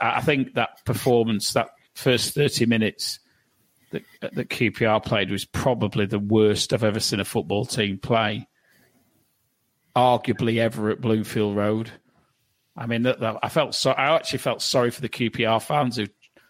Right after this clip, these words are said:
that travelled all the way up. And after thirty minutes, you must have been sat there thinking,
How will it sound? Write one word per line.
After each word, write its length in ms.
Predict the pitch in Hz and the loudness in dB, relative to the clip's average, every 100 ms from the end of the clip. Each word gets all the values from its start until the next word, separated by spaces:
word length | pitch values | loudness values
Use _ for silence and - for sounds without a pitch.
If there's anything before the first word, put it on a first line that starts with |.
| _ _ _ - | _ _ _ -18
that 140 | - | -10
travelled 380 | - - 120 113 | -4 0 0 2
all 140 | 117 117 | 2 4
the 80 | |
way 200 | 113 113 | 4 4
up. 200 | 117 117 - _ _ _ _ _ | 4 4 -2 _ _ _ _ _
And 80 | 120 | -6
after 160 | 110 117 | -4 -6
thirty 320 | - 131 110 | 2 4 4
minutes, 360 | 117 110 - 127 | 2 0 0 -2
you 60 | |
must 160 | 110 - | -2 -2
have 60 | |
been 100 | 113 | -2
sat 320 | 101 147 127 113 | 0 0 0 0
there 180 | 104 | 0
thinking, 520 | 92 113 98 110 104 | 0 -2 -2 -2 -2